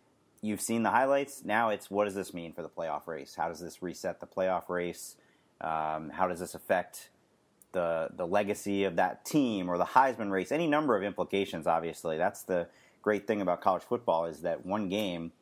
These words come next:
can turn the entire landscape of the sport upside down.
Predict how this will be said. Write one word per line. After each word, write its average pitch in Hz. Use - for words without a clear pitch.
can 92
turn 107
the 92
entire 90
landscape 90
of 80
the 82
sport 98
upside 87
down. 82